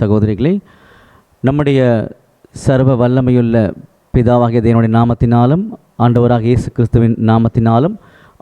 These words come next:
அன்பையும் வாழ்த்துதலையும் தெரிவித்துக் கொள்கின்றோம். விசேஷ விதமாக வேதாகம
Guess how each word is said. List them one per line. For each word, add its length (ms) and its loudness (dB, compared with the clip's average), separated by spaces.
அன்பையும் 440 0
வாழ்த்துதலையும் 680 0
தெரிவித்துக் 360 0
கொள்கின்றோம். 460 -2
விசேஷ 360 0
விதமாக 540 0
வேதாகம 680 0